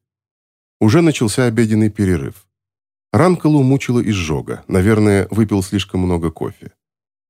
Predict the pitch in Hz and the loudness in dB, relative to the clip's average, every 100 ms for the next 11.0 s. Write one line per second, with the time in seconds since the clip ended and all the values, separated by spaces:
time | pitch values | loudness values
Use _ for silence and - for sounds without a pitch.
0 | _ - 98 92 90 90 78 - 78 - | _ -4 0 2 2 0 -2 -2 -4 -6
1 | - - - 160 160 156 - 196 160 95 | -14 -8 -2 0 0 -2 0 0 0 0
2 | 85 90 92 - _ _ _ _ _ _ | -2 -6 -10 -14 _ _ _ _ _ _
3 | _ _ - 165 180 131 98 87 90 87 | _ _ 0 0 2 -2 -2 0 0 0
4 | 85 87 _ - 113 90 87 87 85 82 | -4 -10 _ 0 0 0 -2 -6 -6 -8
5 | - 78 _ _ _ _ _ _ _ 113 | -8 -10 _ _ _ _ _ _ _ 2
6 | 123 117 104 101 - 107 95 95 95 85 | 2 2 0 2 2 0 2 0 2 0
7 | - 87 - 110 120 85 80 78 80 - | 0 -2 0 0 0 -2 -4 -4 -4 -6
8 | - 101 95 107 95 92 90 76 - - | -6 -4 -2 0 0 -2 -4 -6 -6 -14
9 | 53 - _ _ _ _ _ _ _ _ | -14 -18 _ _ _ _ _ _ _ _
10 | - 185 170 120 92 78 78 78 123 139 | 0 0 2 0 0 -2 -2 0 0 0